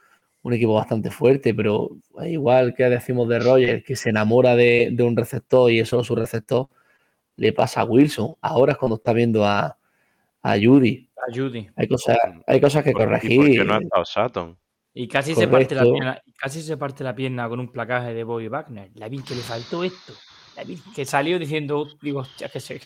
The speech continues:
Speaker 3: Que,
Speaker 2: que
Speaker 3: que
Speaker 2: lo
Speaker 3: me,
Speaker 2: pierde".
Speaker 3: yo lo vi como si, c-, casi como mi tobillo.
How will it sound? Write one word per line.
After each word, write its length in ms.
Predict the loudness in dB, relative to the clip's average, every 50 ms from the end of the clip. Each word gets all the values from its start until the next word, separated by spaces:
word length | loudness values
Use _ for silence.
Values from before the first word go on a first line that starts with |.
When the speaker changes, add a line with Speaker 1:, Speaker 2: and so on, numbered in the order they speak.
| _ _ _ -20 -20 -20 -20 -20 -16 -8
Speaker 3:
Que, 120 | -6 -4
Speaker 2:
que 120 | -2 -2 -2
Speaker 3:
que 60 | -2
Speaker 2:
lo 80 | -2
Speaker 3:
me, 100 | -2 0
Speaker 2:
pierde". 540 | -2 -2 -2 -6 -12 -16 -20 -20 -20 -20 -14 _
Speaker 3:
yo 140 | -8 -4
lo 100 | -4 -2
vi 140 | -4 -4 -4
como 260 | -6 -6 -6 -6 -8
si, 100 | -8 -10
c-, 540 | -16 -18 _ _ -20 -20 -20 _ -16 -16 -16 -10
casi 320 | -12 -12 -10 -10 -16 -18
como 220 | -16 -12 -12 -10 -10
mi 100 | -10 -8
tobillo. 480 | -6 -6 -6 -6 -6 -8 -8 -10 -12